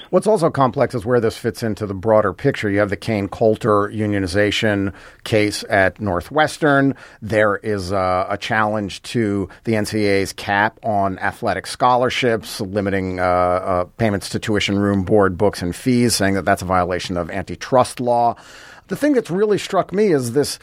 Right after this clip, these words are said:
the fear feels overblown. And look, the N C A A obviously is in the business of protecting its interests and protecting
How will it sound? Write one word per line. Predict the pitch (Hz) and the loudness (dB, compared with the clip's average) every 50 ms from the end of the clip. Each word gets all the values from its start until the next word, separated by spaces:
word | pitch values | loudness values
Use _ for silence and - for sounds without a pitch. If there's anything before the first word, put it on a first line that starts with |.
| - - _ | -18 -12 _
the | - 160 | -4 -4
fear | - - - 277 311 330 285 240 | -4 -2 0 0 2 4 2 2
feels | - - - 202 196 185 175 139 139 175 - _ - | 0 -2 -2 0 2 2 2 0 -4 -6 -6 _ -2
overblown. | 180 190 180 160 170 156 131 120 156 180 180 165 131 | 0 0 2 2 0 0 0 0 0 2 2 2 2
And | 135 175 | 0 0
look, | 196 175 | 0 0
the | 139 180 202 | 0 0 0
N | 220 214 | 0 0
C | - - 196 | -2 -2 0
A | 170 | 2
A | 165 | 2
obviously | 165 160 151 156 147 - 156 147 | 2 2 2 0 0 0 0 0
is | 135 | 0
in | 131 131 | 0 0
the | 120 | 0
business | 107 147 139 127 131 104 | 0 0 -2 -2 -4 -8
of | 117 - | -8 -8
protecting | 123 - - - 139 135 - 139 120 | -10 -6 -2 0 0 0 0 -2 -4
its | 113 - - | -2 0 2
interests | 147 156 143 - 139 123 110 - - - - | 2 2 2 2 0 0 -2 -2 -8 -14 -8
and | - 131 120 107 - | -6 -4 -4 -4 -4
protecting | 113 - - 147 147 - - 151 123 113 113 107 | -4 -2 0 0 0 0 0 0 0 0 0 -2